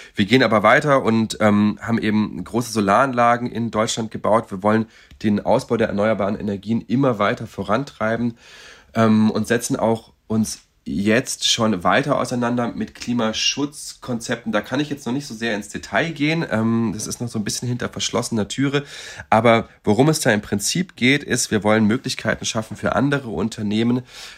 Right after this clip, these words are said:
dass sie einfacher, als es uns gefallen ist, klimaneutral werden können. Weil das ist das, was uns wichtig ist, ne? Wir wollen zeigen, man kann Unternehmen nachhaltig führen, digitale, moderne Unternehmen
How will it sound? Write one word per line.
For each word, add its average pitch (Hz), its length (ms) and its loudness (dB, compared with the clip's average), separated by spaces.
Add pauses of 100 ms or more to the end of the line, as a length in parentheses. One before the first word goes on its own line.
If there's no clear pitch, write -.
dass 104 200 -2
sie 110 260 2 (720)
einfacher, 123 840 2 (180)
als 98 200 0
es - 140 -2
uns 143 300 0
gefallen 87 500 -4
ist, - 320 -8
klimaneutral 92 920 -2
werden 78 320 -6 (320)
können. 78 440 -2
Weil 90 220 0
das 117 200 0
ist 143 160 -2
das, 127 280 2
was 107 160 -2
uns 101 160 -6
wichtig 127 340 -2
ist, 127 240 -2
ne? 104 140 -2
Wir 98 100 0
wollen 120 240 0
zeigen, 113 400 -2
man 98 140 -4
kann 131 200 0
Unternehmen 104 600 0 (140)
nachhaltig 107 760 0
führen, 143 460 -2 (100)
digitale, 117 560 -2
moderne 104 440 -2
Unternehmen 110 680 -2